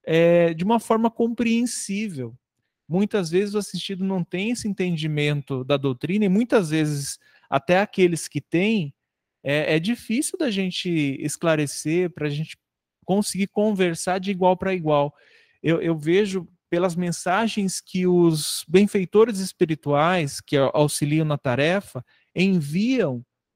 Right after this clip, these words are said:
é, e a própria corrente muitas vezes não consegue entender. Eles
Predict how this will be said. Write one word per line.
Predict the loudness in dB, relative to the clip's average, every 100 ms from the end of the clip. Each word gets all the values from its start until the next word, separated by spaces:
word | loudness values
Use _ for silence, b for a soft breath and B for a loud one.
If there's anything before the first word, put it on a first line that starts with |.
| _ _ _ -8
é, | -2 0 0 -2 -2
e | 0
a | 0
própria | 0 0 0
corrente | 0 2 2 2 0 -2
muitas | -4 -2 -2 -4
vezes | -4 -4 -2
não | -4
consegue | -4 -4 -4 -4 -4
entender. | -4 -2 0 0 0 _ _ -4
Eles | -2 -2 -6